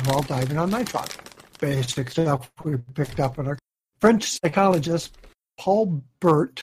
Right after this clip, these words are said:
first proposed diving with a mixture of air and additional oxygen in the late nineteenth century. First dives with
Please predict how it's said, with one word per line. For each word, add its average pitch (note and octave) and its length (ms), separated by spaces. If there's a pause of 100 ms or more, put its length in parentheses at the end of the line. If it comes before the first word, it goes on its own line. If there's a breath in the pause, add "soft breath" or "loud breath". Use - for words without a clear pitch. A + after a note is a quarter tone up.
(260)
first A3 280
proposed E3+ 520
diving F3 540
with D3 260
a C#3 80
mixture F3 400
of B2+ 180
air F#3+ 340
and C#3 360
additional E3+ 640
oxygen D#3 540
in D3 80
the C#3+ 80
late E3 240
nineteenth E3 420
century. - 340 (480)
First F#3 420
dives F#3 320
with C#3+ 200